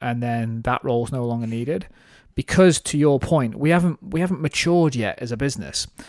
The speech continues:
Like, we are still developing opportunities. And the way that I see it is, we're actually a really interesting, mature is an interesting word to talk about. We're at an interesting stage now, but before we've gone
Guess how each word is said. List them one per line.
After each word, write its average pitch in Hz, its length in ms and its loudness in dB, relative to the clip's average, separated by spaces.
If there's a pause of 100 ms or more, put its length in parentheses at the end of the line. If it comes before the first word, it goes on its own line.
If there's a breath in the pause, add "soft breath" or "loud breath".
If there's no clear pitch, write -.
(160 loud breath)
Like, 127 140 2
we 156 120 6
are 151 120 8
still 151 480 4
developing 139 580 0
opportunities. - 800 -4 (580 soft breath)
And 131 380 -2 (140)
the 143 120 0
way 160 160 8
that 147 120 6
I 139 160 2
see 120 220 0
it 117 80 -2
is, 117 320 -2 (760)
we're 139 100 2
actually 151 200 4
a 147 40 6
really 143 260 6
interesting, 120 600 -4
mature 143 320 0
is 127 60 0
an 127 80 -2
interesting 120 360 -4
word 113 160 -2
to - 80 -16
talk 110 240 -8
about. 95 300 -10 (480 loud breath)
We're 147 100 4
at 147 80 4
an 147 40 0
interesting 131 300 -2
stage 123 320 -2
now, 107 200 -4
but 110 180 -4 (140)
before 135 600 4
we've 127 160 -4
gone 123 380 -4